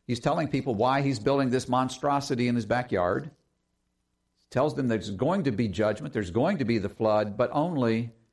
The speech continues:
no people but Noah and his family get into the ark. Then after the flood is done, you have the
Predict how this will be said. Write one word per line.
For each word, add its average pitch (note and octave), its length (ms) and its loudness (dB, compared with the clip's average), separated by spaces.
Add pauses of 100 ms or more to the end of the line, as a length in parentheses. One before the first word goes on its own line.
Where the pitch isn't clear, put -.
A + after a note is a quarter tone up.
(1080)
no C3+ 140 0
people D#3+ 300 0
but A2+ 260 -2
Noah A#2+ 320 2
and A2+ 120 -4
his G#2 120 -6
family G#2+ 320 -2
get G2 180 -2
into F#2+ 160 -2
the E2+ 140 -6
ark. C#2 240 -10 (1700)
Then C3+ 180 2
after D#3+ 460 0
the C3+ 120 2
flood A2+ 520 2
is G#2 160 -2
done, A2+ 400 2
you A2+ 120 0
have B2 200 0
the G#2+ 140 -8